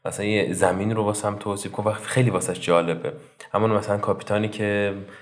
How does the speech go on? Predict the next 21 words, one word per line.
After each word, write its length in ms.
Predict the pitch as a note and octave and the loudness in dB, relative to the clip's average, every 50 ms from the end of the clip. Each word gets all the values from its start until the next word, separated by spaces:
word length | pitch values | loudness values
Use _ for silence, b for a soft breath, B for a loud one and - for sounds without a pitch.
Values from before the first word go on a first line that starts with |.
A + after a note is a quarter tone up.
| B B B _ | B B B _
به 140 | - - F#2+ | -4 -2 -2
زور 320 | F#2 F#2+ F#2+ G2+ G#2+ G#2+ | 0 0 0 0 0 0
صبح، 360 | G#2+ - - G2 F2+ - G2 | -2 0 0 0 2 4 4
شب 300 | F#2+ - - - G2 F#2+ | 2 4 4 4 4 2
ساعت 280 | - - - F#2+ F#2 F2+ | 2 0 0 0 2 4
دوازده 400 | - F2+ F2+ F2+ F2+ F2+ F2 G2 | 4 4 4 4 2 2 2 2
از 160 | G2 F#2+ F#2+ | 2 2 2
خواب 180 | - G2+ F#2+ F#2+ | 0 0 0 0
بیدار 240 | - F2+ F#2+ F#2+ F#2+ | -2 -2 -2 -2 -2
می‌شد 160 | F#2 - - | -4 -8 -10
و 60 | F#2 | -8
شبا 320 | - - F2 E2 F2 F2+ | -2 0 0 2 2 2
هم 120 | F2+ F2+ F2+ | 2 2 0
زود 160 | F2+ F#2 F2+ | -4 -4 -4
می‌خوابید، 440 | F2+ F2+ F2 - - F#2 F2 G#2 G#2+ | -4 -4 -2 0 0 0 0 0 -2
می‌بینیم 320 | A2 G#2+ G#2+ A2 A2 A2 | -2 -2 -2 -2 -2 -4
که 140 | G#2 - G#2+ | -6 -6 -8
شب 280 | G#2 - G2+ G2+ G2+ G2+ | -2 2 4 4 4 4
با 100 | - F#2+ | 2 0
اینکه 220 | F#2+ F#2+ - G#2+ | 0 0 -2 -2
اون، 160 | G#2 G#2+ G#2+ | -2 -2 -2